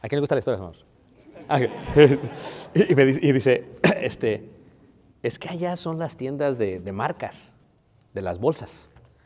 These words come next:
Y, pues, son más económicas porque no pagas impuestos. Y les, <clears throat> "¿Y qué quiere?". "Quiero una bolsa". Pues, "¿Una bolsa?". Pues, no hay problema, ¿a poco no, hermanos?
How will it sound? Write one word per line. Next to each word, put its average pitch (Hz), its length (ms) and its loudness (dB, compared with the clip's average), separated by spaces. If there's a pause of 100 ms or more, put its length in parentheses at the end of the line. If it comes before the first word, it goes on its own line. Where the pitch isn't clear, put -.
(500)
Y, 98 100 -10
pues, - 480 -14
son 123 220 -6
más 127 200 -8
económicas 117 640 -6
porque - 280 -10
no 98 100 -8
pagas 107 300 -8
impuestos. 76 680 -6 (1120)
Y 104 40 -6
les, 110 140 -6 (280)
<clears throat> 123 300 -10
"¿Y 117 220 -6
qué 139 120 -8
quiere?". 131 340 -4
"Quiero 143 180 -10
una 160 120 -10
bolsa". 160 360 -8 (760)
Pues, - 300 -14 (720)
"¿Una 147 140 -6
bolsa?". 233 260 -6
Pues, 147 120 -14
no 110 80 -6
hay 98 60 -6
problema, 135 300 4
¿a 156 40 6
poco 165 160 6
no, 170 60 6
hermanos? 156 320 0